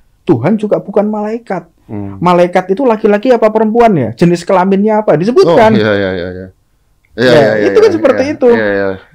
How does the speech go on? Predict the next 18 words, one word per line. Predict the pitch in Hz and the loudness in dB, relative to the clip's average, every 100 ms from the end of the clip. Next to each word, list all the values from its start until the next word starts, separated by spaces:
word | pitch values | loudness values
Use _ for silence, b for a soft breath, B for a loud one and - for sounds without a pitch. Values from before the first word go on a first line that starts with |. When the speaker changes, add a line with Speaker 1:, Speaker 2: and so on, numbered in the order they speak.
| _ - | _ -10
Speaker 1:
Nah, | 147 135 | -6 -2
jadi | 180 302 285 | -2 -2 -6
kalau | 269 233 | -4 0
kita | 220 220 214 | 0 0 0
mau | 208 | 0
mengatakan | 202 185 170 165 208 254 247 - - | -2 -2 -4 -4 -4 -6 -6 -14 -8
ini | 202 214 | -2 0
adalah, | 165 160 156 | 0 0 -2
beliau | 147 139 151 | -2 0 0
adalah | 135 143 | 0 -4
seorang | 127 95 123 127 117 98 | -4 -4 -2 -2 -2 -4
prajurit, | - 127 113 175 190 147 | -8 -8 -4 -2 0 -2
seorang | - 101 131 120 | -4 -6 -4 -4
tentara, | 113 110 147 160 127 | -4 -4 -4 -2 -4
bahasanya | 123 107 107 - 131 | -4 -6 -6 -6 -6
seperti | 165 - - 165 226 | -6 -4 -6 -4 -6
itu | 233 | -4
wajar. | 139 113 - 123 107 | -2 -4 -4 -4 -4